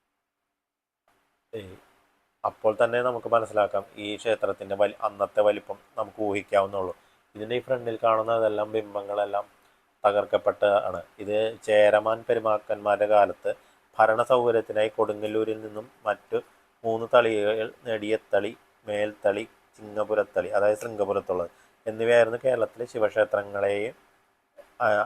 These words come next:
അത് അവയോടനുബന്ധിച്ച് സഭയെയും തളി എന്നറിയപ്പെട്ടിരുന്നു. ഡച്ചുകാരും പോർച്ചുഗീസുകാരും പിന്നീട് ടിപ്പു സുൽത്താനും ഈ ക്ഷേത്രം കൊള്ളയടിച്ച് നശിപ്പിച്ചു. ക്ഷേത്രത്തിനോട് ചേർന്ന്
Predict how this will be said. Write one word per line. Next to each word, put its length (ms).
അത് 120
അവയോടനുബന്ധിച്ച് 760
സഭയെയും 400
തളി 220
എന്നറിയപ്പെട്ടിരുന്നു. 680
ഡച്ചുകാരും 840
പോർച്ചുഗീസുകാരും 1120
പിന്നീട് 500
ടിപ്പു 360
സുൽത്താനും 420
ഈ 120
ക്ഷേത്രം 360
കൊള്ളയടിച്ച് 640
നശിപ്പിച്ചു. 420
ക്ഷേത്രത്തിനോട് 720
ചേർന്ന് 320